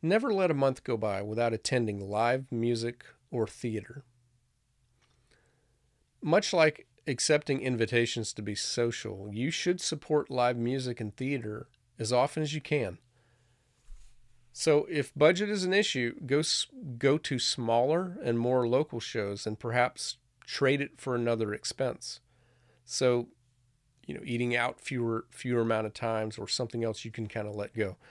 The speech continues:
Besides exercising the habit of being supportive, the live experience really can't be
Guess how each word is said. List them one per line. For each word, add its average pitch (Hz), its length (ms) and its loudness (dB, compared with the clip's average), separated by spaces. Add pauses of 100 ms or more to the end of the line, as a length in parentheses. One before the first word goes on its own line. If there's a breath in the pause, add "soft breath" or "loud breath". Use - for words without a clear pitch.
(800 soft breath)
Besides 180 540 2
exercising 135 680 -2
the 110 80 -2
habit 127 320 -2
of 104 140 -8
being 113 180 -4
supportive, 113 580 -6 (600 soft breath)
the - 100 -6
live 156 240 0
experience 175 500 -2
really 143 280 2
can't 139 500 -4
be 117 360 -2